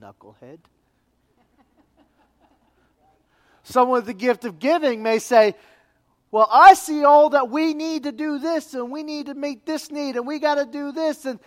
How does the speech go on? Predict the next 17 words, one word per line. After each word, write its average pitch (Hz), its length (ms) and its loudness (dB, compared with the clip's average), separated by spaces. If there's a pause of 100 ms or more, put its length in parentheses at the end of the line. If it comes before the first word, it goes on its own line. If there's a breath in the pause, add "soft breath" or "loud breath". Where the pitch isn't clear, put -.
(140 soft breath)
and, 214 460 -10
and 214 220 -10
someone 233 240 -10
with 220 120 -8
the 214 80 -18
gift 220 320 -6
of, 190 200 -6
of 185 300 -8
teaching 233 360 -14
is 160 140 -16
like, 147 180 -6 (180)
"I, 190 540 -16
I - 20 -16
didn't 165 180 -20
get 156 260 -10
that." 98 300 -20 (1500 soft breath)
Because 330 840 2